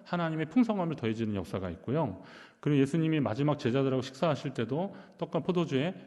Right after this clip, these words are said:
축사하시고 그것을 떼어 제자들에게 나눠주시면서 하나님 나라에 대한 이야기를 하고 하나님의 구원 계획을 계속 말씀하고 계셔요. 축사하실 때, 이 축사라는 말이 헬라어로 율로게오라는 단어인데요. 이 말이 뭐냐면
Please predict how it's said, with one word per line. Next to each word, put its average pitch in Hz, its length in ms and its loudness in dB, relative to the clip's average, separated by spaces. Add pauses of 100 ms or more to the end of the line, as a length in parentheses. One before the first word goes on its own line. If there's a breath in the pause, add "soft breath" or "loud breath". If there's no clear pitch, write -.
(140 loud breath)
축사하시고 208 920 0
그것을 131 280 -2
떼어 170 180 0
제자들에게 117 520 0
나눠주시면서 104 840 -2 (300 loud breath)
하나님 202 460 2
나라에 147 320 2
대한 113 300 0
이야기를 101 300 0
하고 156 380 -4 (160 loud breath)
하나님의 156 400 -2
구원 120 240 0
계획을 110 280 -2
계속 104 200 -8
말씀하고 92 400 -4
계셔요. 87 300 -12 (580 soft breath)
축사하실 202 720 4
때, 92 160 -6 (300 loud breath)
이 160 100 2
축사라는 220 840 4
말이 127 460 4 (360 loud breath)
헬라어로 196 400 6
율로게오라는 143 840 6
단어인데요. 104 580 0
이 147 140 2
말이 131 200 4
뭐냐면 107 520 0